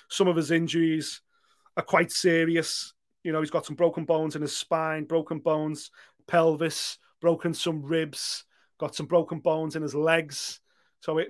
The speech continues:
it, you know, it, it's fucking hit him. Like, uh, luckily enough, he put something on his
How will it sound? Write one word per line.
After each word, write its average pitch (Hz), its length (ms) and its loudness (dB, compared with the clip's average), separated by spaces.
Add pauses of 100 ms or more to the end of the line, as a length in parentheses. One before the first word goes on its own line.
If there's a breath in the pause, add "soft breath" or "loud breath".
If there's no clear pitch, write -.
(140)
it, 208 160 -2
you 180 160 -4
know, 156 120 -2
it, 147 120 -6
it's - 160 -12
fucking - 460 -4
hit 156 180 -8
him. 180 100 -4
Like, 156 240 -4
uh, 165 140 0 (1120 soft breath)
luckily 190 380 6
enough, 180 240 4
he 185 80 -2
put 185 220 -4
something 180 280 -4
on 165 120 -2
his - 360 -8